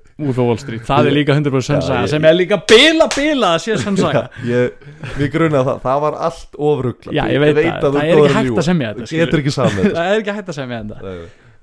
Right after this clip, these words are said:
Speaker 2: En sagan sem að er hundrað prósent bull er sú saga að við tökur á kvikmyndir í Shutter Island hafi Leonardo DiCaprio ákveðið að taka geðlyf.
Speaker 1: Vá.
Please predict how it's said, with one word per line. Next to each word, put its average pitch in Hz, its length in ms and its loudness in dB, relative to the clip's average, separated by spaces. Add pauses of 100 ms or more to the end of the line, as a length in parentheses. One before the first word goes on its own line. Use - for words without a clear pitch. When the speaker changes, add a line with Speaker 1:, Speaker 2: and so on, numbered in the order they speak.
Speaker 2:
En 131 60 -6
sagan 175 440 -6
sem 165 160 -6
að 139 160 -2
er 139 160 -6 (160)
hundrað 143 240 0
prósent 107 240 -6
bull - 1120 -14
er 135 320 -4 (640)
sú - 300 -10
saga 117 420 -8 (540)
að 117 500 -6
við 123 200 -6
tökur 147 360 -6
á 131 80 -6
kvikmyndir 120 400 -6
í - 80 -12
Shutter 127 320 -6
Island 117 320 -8
hafi 113 240 -8 (160)
Leonardo 120 400 -6
DiCaprio 117 480 -8
ákveðið 113 240 -8
að - 80 -14
taka 113 160 -10
geðlyf. 113 480 -8 (400)
Speaker 1:
Vá. 110 1300 0